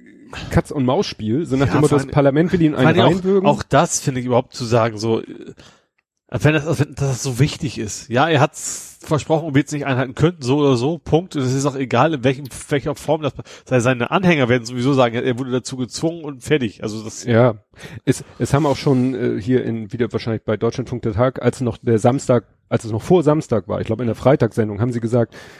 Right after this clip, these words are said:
Speaker 1: haben sie so die verschiedenen Möglichkeiten, was am Samstag passiert. Und sie meinten, selbst wenn am Samstag abgestimmt wird, „Ja, wir machen den Deal so, wie er jetzt in Brüssel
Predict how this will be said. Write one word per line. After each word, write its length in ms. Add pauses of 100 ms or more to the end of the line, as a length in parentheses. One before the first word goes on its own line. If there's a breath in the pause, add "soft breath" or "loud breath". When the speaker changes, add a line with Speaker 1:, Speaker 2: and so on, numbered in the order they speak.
(160 loud breath)
Speaker 1:
haben 140
sie 120
so 100
die 80
verschiedenen 400
Möglichkeiten, 800
was 160
am 80
Samstag 280
passiert. 280
Und 100
sie 60
meinten, 280
selbst 480
wenn 360
am 240
Samstag 580
abgestimmt 600
wird, 140
„Ja, 320
wir 140
machen 320
den 160
Deal 240
so, 220
wie 100
er 60
jetzt 240
in 280
Brüssel 520